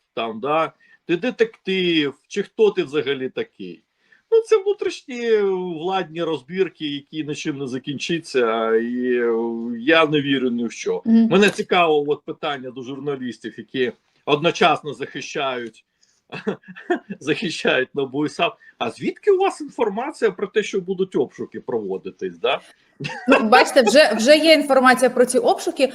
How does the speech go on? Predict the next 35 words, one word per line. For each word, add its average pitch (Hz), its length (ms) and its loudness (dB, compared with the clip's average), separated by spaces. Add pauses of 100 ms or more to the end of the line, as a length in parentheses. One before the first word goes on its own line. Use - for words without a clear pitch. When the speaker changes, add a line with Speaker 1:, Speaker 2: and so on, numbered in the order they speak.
(180)
Speaker 2:
але 247 240 8
тут - 180 -6
питання 330 360 4
в - 100 -6
тому, 349 480 2
е, 240 680 4
питання 302 360 0
в 285 60 -4
тому, 359 260 -2
чи 285 140 -6
оце 277 280 -2
протистояння, 285 1040 -2 (220)
е, - 40 -6 (100)
антикорупційних 254 1040 0
органів 285 600 0
та 240 160 4
Офісу 233 440 -2
пр-, 220 160 -4
е, 220 140 0
Президента, 240 540 -4
до 233 100 -2
чого 294 240 -4
це 285 140 -4
може 254 280 -2
призвести? 196 800 -2 (200)
І, 226 140 2
е, 226 580 6
ч-, - 180 -6
чому 285 360 -2
воно 269 220 0
досі, 277 320 -4
ну, 240 220 -4
ніяк 269 320 0
не 262 120 2
врегульовано? 226 840 -2